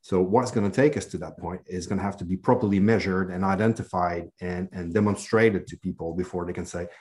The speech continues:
"Actually, now I do know I have that cost. I need to do something about it. And there's a real incentive for me to, to attack that risk." That risk, that, that push needs to come from, on the one end, what we discussed earlier, it needs to come from the asset owners. It needs to come from, from the regulators. It needs to come from all these people.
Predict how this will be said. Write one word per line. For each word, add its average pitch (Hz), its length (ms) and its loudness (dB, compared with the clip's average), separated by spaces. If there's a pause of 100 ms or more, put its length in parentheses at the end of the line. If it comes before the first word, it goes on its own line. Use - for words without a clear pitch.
(180)
"Actually, 107 380 0
now 92 180 2
I 92 120 4
do 107 200 6
know 98 160 6
I 87 60 -2
have 82 180 -6
that 85 200 -8
cost. 104 240 -2
I 98 40 -2
need 98 140 -2
to 95 80 -12
do 117 100 2
something 104 360 -2
about 80 260 -6
it. 117 180 -2 (300)
And 101 100 2
there's 98 160 4
a 98 40 6
real 104 200 6
incentive 104 480 2
for 90 140 -8
me 87 200 -4
to, 87 220 -4 (300)
to 98 100 -4
attack 104 340 0
that 78 160 -8
risk." - 260 -14 (360)
That 139 180 4
risk, 110 360 2 (320)
that, 98 260 -2
that 143 220 6
push 107 200 2
needs 90 160 -4
to 92 60 -8
come 82 200 -10
from, 82 340 -8 (240)
on 85 100 -8
the 85 80 -4
one 92 220 2
end, 90 240 -2
what 92 160 -6
we 90 80 -4
discussed 90 340 -6
earlier, 143 240 2
it 76 60 -8
needs 82 140 -10
to - 60 -18
come 90 140 -8
from 85 140 -6
the 98 80 0
asset 147 240 0
owners. 76 340 -6 (600)
It 80 80 -10
needs 80 220 -8
to - 80 -10
come 87 240 -6
from, 87 340 -6
from 87 180 -6
the 87 80 -2
regulators. 95 560 2
It 95 40 -2
needs 90 100 -2
to - 60 -4
come 107 100 0
from 101 140 0
all 160 120 6
these 127 120 0
people. - 380 -8